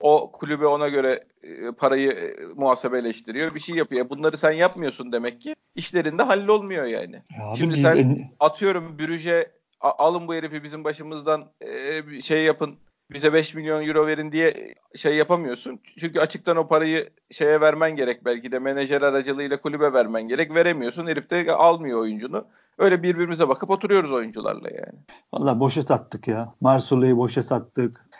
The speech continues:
Speaker 1: Abi
Speaker 2: Yani
Speaker 1: tabii
Speaker 2: bir
Speaker 1: boşa sattık. Zaten boşa satmamızın en temel sebebi Financial Fair Play'de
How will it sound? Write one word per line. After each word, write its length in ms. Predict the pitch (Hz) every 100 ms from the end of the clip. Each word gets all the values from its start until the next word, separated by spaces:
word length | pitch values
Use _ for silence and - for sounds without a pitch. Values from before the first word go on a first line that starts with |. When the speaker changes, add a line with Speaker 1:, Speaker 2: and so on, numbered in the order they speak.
| -
Speaker 1:
Abi 240 | - 98 -
Speaker 2:
Yani 60 |
Speaker 1:
tabii 200 | 170 135
Speaker 2:
bir 60 | 127
Speaker 1:
boşa 200 | 165 -
sattık. 480 | - 233 - 208 _
Zaten 460 | 170 - 240 220 -
boşa 260 | 151 156 208
satmamızın 540 | 208 196 202 202 196
en 260 | 196 214 -
temel 320 | - 196 196
sebebi 360 | 196 190 196 254
Financial 540 | - 180 190 196 208
Fair 300 | - 185 190
Play'de 440 | 185 202 202 202